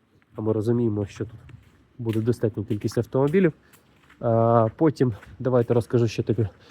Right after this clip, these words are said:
те, що знаю. От по цій лінії, отак от, буде зроблений паркан. Двоє, дві фіртки і по дні ворота. Для чого воно буде зроблено? Для того, щоб зробити цей двір закритим,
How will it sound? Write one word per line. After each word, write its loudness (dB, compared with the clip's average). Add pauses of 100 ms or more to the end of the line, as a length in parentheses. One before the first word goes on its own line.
(140)
те, 2
що 0
знаю. 2
От 0
по 2
цій 2
лінії, 2 (600)
отак 0
от, -2 (340)
буде 0
зроблений 4
паркан. 0 (600)
Двоє, 0 (260)
дві -2
фіртки -2 (1200)
і -2 (340)
по -2
дні -2
ворота. -2 (360)
Для -14
чого -4
воно -6
буде -8
зроблено? 0
Для -10
того, -4
щоб -10 (500)
зробити -2
цей -2
двір -2
закритим, -2